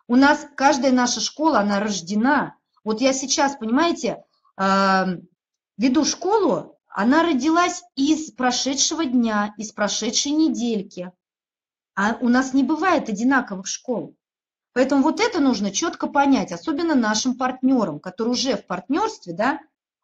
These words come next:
А те, кто у нас только присматривается, а, ребят, ну, как бы, да, обучаться надо. Учиться надо будет многому, потому что мы с вами этим не занимались.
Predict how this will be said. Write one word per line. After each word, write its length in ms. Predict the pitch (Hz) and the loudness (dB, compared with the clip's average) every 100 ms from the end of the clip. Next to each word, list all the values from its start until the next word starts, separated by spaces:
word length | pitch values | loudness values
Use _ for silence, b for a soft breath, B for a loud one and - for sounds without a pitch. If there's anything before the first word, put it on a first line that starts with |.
| - | -8
А 100 | 220 | -4
те, 160 | 339 | -4
кто 200 | 359 330 | -4 -2
у 40 | 302 | 0
нас 180 | 294 294 | -2 -2
только 300 | 311 277 247 | -2 -2 -4
присматривается, 1040 | 254 254 330 403 - 240 185 165 - 131 _ _ _ _ _ _ _ _ _ - | -6 -4 -2 -2 -2 -4 -4 -6 -12 -14 _ _ _ _ _ _ _ _ _ -6
а, 240 | 185 185 | -4 -2
ребят, 400 | 226 233 190 - | 0 0 -2 -4
ну, 300 | 190 277 339 - | -2 0 0 -2
как 200 | 247 214 | -4 0
бы, 400 | 254 240 220 175 | 2 2 0 -4
да, 300 | 185 208 294 | 0 4 4
обучаться 500 | 277 254 269 320 269 | 2 -2 -4 -4 -2
надо. 480 | 220 202 202 220 214 _ _ _ - | -2 -2 -2 -6 -10 _ _ _ -8
Учиться 400 | 220 349 339 254 | -4 -4 -2 0
надо 260 | 240 233 | 0 0
будет 280 | 196 208 196 | -2 -4 -4
многому, 520 | 190 190 185 220 269 | -2 -2 -2 0 -2
потому 280 | 269 247 233 | -2 -4 -4
что 160 | 220 196 | -4 -4
мы 120 | 220 | -4
с 80 | - | -2
вами 220 | 349 277 | 0 0
этим 340 | 175 - 170 | -2 -8 -10
не 100 | 170 | -10
занимались. 680 | 185 285 294 214 165 - _ | -6 -6 -4 -4 -6 -12 _